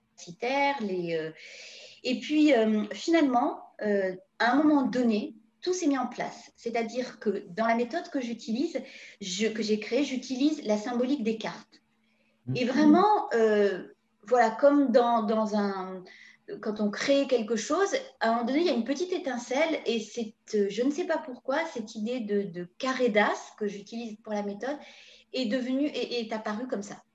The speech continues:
Speaker 1: Voilà, je me suis dit,
Speaker 2: Le fameux
Speaker 1: euh,
Speaker 2: eureka.
Speaker 1: Oui, c'est un peu ça. Voilà, alors
Speaker 2: Mhm.
Speaker 1: très modestement, hein, parce qu'on est loin de, <laughs>
Speaker 2: Bien
Speaker 1: de
Speaker 2: sûr.
Speaker 1: création, euh, artistique. Bon, en tout cas, voilà, ça a le mérite d'être une méthode. Et là, ça s'est imposé. Euh, je me souviens très, très bien, euh,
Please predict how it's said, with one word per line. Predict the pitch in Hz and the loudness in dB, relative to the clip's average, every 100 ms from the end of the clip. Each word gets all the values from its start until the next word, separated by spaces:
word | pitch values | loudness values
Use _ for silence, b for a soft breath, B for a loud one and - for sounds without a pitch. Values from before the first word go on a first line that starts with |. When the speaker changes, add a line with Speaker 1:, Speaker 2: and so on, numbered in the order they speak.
| _ - | _ -8
Speaker 1:
Voilà, | 156 - | -8 -8
je | 196 | -2
me | 101 | -2
suis | 104 - | -2 -6
dit, | - 101 | -10 -4
Speaker 2:
Le | |
fameux | 104 107 123 | 2 4 4
Speaker 1:
euh, | - 113 | 4 6
Speaker 2:
eureka. | 110 117 - 110 110 - - _ _ _ _ _ _ _ _ _ _ _ - - - B B B | 6 6 4 0 0 -6 -10 _ _ _ _ _ _ _ _ _ _ _ -6 -4 -4 B B B
Speaker 1:
Oui, | 262 262 | 0 2
c'est | 269 | 0
un | 262 | 0
peu | 294 | -4
ça. | - 220 330 220 | 0 0 0 2
Voilà, | 262 | 4
alors | 233 202 | 4 4
Speaker 2:
Mhm. | - | 0
Speaker 1:
très | 247 254 | -2 0
modestement, | 247 240 - 269 415 | 2 0 0 -2 0
hein, | 330 220 | 0 -2
parce | 208 | -8
qu'on | - 190 185 | -8 -8 -6
est | |
loin | 196 214 | -6 -4
de, | - | -6
<laughs> | - 175 202 - 214 - - | -10 -14 -14 -12 -14 -10 -4
Speaker 2:
Bien | 269 | -2
Speaker 1:
de | |
Speaker 2:
sûr. | 240 | -2
Speaker 1:
création, | - 233 220 - 240 | -2 -6 -6 -6 -6
euh, | 185 160 B B | -6 -8 B B
artistique. | 202 - 254 - 403 415 | -6 -6 -8 -2 -2 0
Bon, | 175 | -6
en | |
tout | 180 | -6
cas, | 208 214 | -6 -4
voilà, | 202 180 | -2 -4
ça | 175 | -6
a | |
le | 180 | -8
mérite | 202 185 | -8 -12
d'être | 185 185 | -14 -10
une | |
méthode. | 196 208 392 B B B B B - | -10 -6 -8 B B B B B -4
Et | 254 | 0
là, | 302 403 | 2 2
ça | 311 | -4
s'est | 269 262 | -6 -6
imposé. | 247 226 208 247 440 B B B B - | -6 -4 -4 -4 -6 B B B B -4
Euh, | 208 196 190 202 | 0 0 -2 -4
je | |
me | 226 | -4
souviens | 226 220 240 | -6 -4 -4
très, | 233 294 | -4 -6
très | - 233 | -6 -6
bien, | 233 294 294 | -4 -4 -2
euh, | 220 | -4